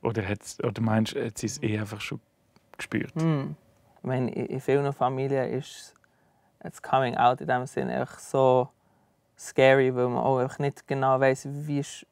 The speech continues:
Speaker 2: stehen die Leute oder wie stehen Familienmitglieder irgendwie zu diesem Thema. Und du bist wie so, ah, es könnte mega respektvoll aufgenommen werden oder mega Unverständnis und, «Hä, was ist das?» Und, und ich hab einfach gewusst, dass,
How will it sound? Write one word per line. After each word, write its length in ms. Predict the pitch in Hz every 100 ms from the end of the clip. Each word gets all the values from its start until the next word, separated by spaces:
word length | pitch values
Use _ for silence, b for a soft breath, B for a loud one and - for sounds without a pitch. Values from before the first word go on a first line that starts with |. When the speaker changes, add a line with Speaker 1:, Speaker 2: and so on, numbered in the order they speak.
| _
Speaker 2:
stehen 520 | - - 151 180 202 - - - - _
die 100 | -
Leute 300 | 175 202 185
oder 120 | 151 135
wie 80 |
stehen 400 | 139 - 151 156 160 b b b b
Familienmitglieder 1040 | - 147 151 156 151 151 - 156 147 143 -
irgendwie 600 | 147 139 139 135 143 139 _ _ _ _
zu 140 | - 147
diesem 220 | 139 143
Thema. 440 | - 147 147 131
Und 160 | 131 127
du 60 |
bist 160 | 135 135
wie 80 | 139
so, 120 | 131
ah, 120 | 117
es 80 | 147
könnte 220 | - 131
mega 460 | 143 143 151 139 143 b b b b -
respektvoll 760 | 143 - 151 165 - 170 165
aufgenommen 360 | 160 - 165 160
werden 260 | 147 143
oder 400 | 123 139 139 135 - b b b
mega 200 | 131 143
Unverständnis 1080 | 156 151 147 151 - 139 135 139 135 135 127
und, 180 | 120
«Hä, 380 | 117 113 139 127
was 160 | 117 -
ist 260 | 147 - 147
das?» 260 | 131 131
Und, 260 | 131 127 -
und 580 | - - - - 139 - B B
ich 80 | -
hab 80 | 160
einfach 120 | -
gewusst, 340 | 151 160 -
dass, 280 | 147 143 -